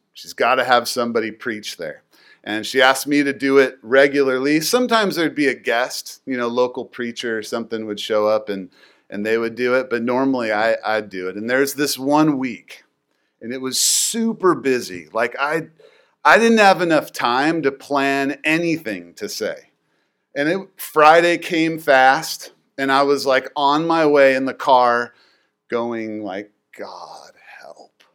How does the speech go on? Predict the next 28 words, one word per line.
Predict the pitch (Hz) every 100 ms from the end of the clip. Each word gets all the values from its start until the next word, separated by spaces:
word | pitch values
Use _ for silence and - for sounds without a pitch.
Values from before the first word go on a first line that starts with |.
| _ _ _ -
I | 117
don't | 107 113
know | 110 101 107
<laughs> | 107
what | 117 -
I'm | 104 101
gonna | - - 90 226
say." | - - 147 226 190
Like, | 120 120 120
I | 139
had | 151 147 135 - -
no | 135 147 160 185 196 202
idea | 175 165 147 156 123
what | 117 113
I |
was | 110 120
gonna | 107 110
say. | 104 113 95 80 - - - - -
And, | 147 147 147
uh, | 135 123 139
and | 131
I, | 131
and, | 147 139 147
and | 147
I | 160
know | 160
you're | 139 143
like, | 139 127